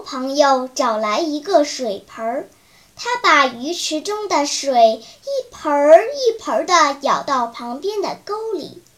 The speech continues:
穷朋友大喊道：“这还要等到什么时候啊？”富朋友笑着回答说：“唉，这方法虽然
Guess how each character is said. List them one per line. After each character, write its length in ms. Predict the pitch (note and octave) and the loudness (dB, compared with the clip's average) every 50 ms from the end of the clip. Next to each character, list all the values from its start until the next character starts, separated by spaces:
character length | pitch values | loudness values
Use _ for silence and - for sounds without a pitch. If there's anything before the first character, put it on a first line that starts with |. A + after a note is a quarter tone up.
| _ _ _ _ _ _ _ _ _ _ _ | _ _ _ _ _ _ _ _ _ _ _
穷 320 | - - - C#4+ C4+ C#4+ D4 | -8 -4 -2 -2 -2 -2 -4
朋 280 | - C4+ A#3+ A#3+ C4+ | -6 -8 -8 -4 0
友 220 | C#4+ C#4 C4 B3+ C4 | 2 2 2 2 2
大 300 | - - D#4+ C4+ A#3+ A#3+ | 2 4 4 4 4 2
喊 220 | - C4 G#3+ A3 | -2 -8 -12 -6
道 320 | - C#4+ C4+ G#3+ - - - _ _ _ _ _ _ _ - - - - | -2 0 0 0 0 -4 -12 _ _ _ _ _ _ _ -20 -20 -2 6
：“这 100 | - C#5+ C#5 A#4+ | 8 10 10 10
还 140 | - - F4+ | 8 8 6
要 60 | G4+ B4+ C5+ B4 | 6 6 6 6
等 200 | - E4 D4+ D4+ | 6 6 6 6
到 200 | F4+ G4 F4+ E4 | 8 8 8 10
什 380 | - - - D4 B3+ B3 A#3+ C#4 | 8 4 2 2 2 2 0 0
么 120 | F4 C5+ F#5 F5+ | 0 0 2 4
时 300 | - - E4+ E4 D#4+ E4 | 4 4 4 6 8 8
候 280 | F4 F4 F4+ F4 E4 | 8 8 8 8 10
啊？” 400 | D#4+ D4 C4+ B3 G#3+ F3+ - - _ _ _ _ _ _ _ _ _ _ _ _ _ _ _ _ _ _ | 10 10 10 8 6 4 0 -8 _ _ _ _ _ _ _ _ _ _ _ _ _ _ _ _ _ _
富 380 | _ - - C#5+ C5 A#4 A#4+ - | _ -6 0 0 0 0 -2 -6
朋 220 | C#4 B3+ B3+ C4+ | -10 -8 -6 -2
友 260 | C#4+ C#4 C4 B3 B3+ - | 0 0 0 0 -2 -4
笑 400 | - - - A#4+ A#4+ A4 F4+ - | -8 -10 -8 -6 -4 -4 -4 -4
着 140 | B3 A3+ A3+ | -4 -6 -6
回 200 | - G#3+ G#3+ A#3 | -4 -6 -6 -4
答 260 | - G#3+ F#3 G#3+ B3+ | -6 -6 -6 -6 -6
说 380 | - - - C3 B2+ - - - _ _ _ _ _ _ _ _ _ _ _ _ _ _ _ _ _ _ _ _ _ _ | -8 -6 -6 -6 -6 -6 -10 -16 _ _ _ _ _ _ _ _ _ _ _ _ _ _ _ _ _ _ _ _ _ _
：“唉， 600 | - D#4 D#4 D#4 C#4+ C4+ B3+ A#3+ A3 G#3+ A3 - - - | -4 -2 0 0 -2 -2 -4 -6 -6 -6 -8 -12 -10 -6
这 180 | D4 C#4 C4+ | -4 -4 -4
方 340 | C4+ - D#4+ D#4 D#4 D#4+ D#4+ | -4 -2 -2 -2 -2 -2 -2
法 260 | D#4+ C#4 A#3+ A3 A#3 | -2 -2 0 -2 -2
虽 320 | - - - A4+ A#4 A#4 A4 | -4 -8 -8 -6 -6 -6 -4
然 280 | E4+ C4 B3+ C#4+ E4+ | -2 -2 -2 -2 -4